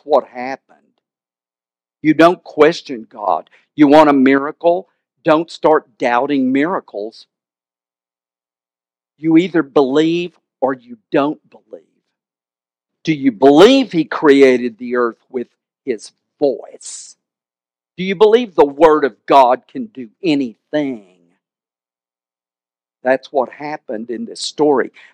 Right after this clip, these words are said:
There's a spirit in the world today to question every single thing in this scripture and to throw out this and throw out that and throw out this. "That's not right.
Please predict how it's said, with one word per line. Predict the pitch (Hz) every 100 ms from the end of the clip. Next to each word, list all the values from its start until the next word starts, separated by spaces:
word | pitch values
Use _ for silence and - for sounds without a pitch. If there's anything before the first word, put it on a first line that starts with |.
| -
There's | 156 139
a | 135
spirit | - - 185 190
in | 151
the | 139
world | 143 147 135
today | 135 139 156
to | 110
question | - - 135 - - 110 104
every | 151 165 - 208 170
single | - 190 175 175 170 165
thing | - 156 135 131
in | 120
this | 113 -
scripture | - - 139 - - - _ - -
and | 185 165
to | 139
throw | - - 196 214 220
out | 165 131 131 -
this | 127 87 -
and | 127 120
throw | - 226 226 208
out | 180 156 -
that | 151 123 104 -
and | 135 120
throw | - 208 233 196
out | 160 143 -
this. | 127 98 -
"That's | 190 214 214 -
not | 165 156 131
right. | 113 113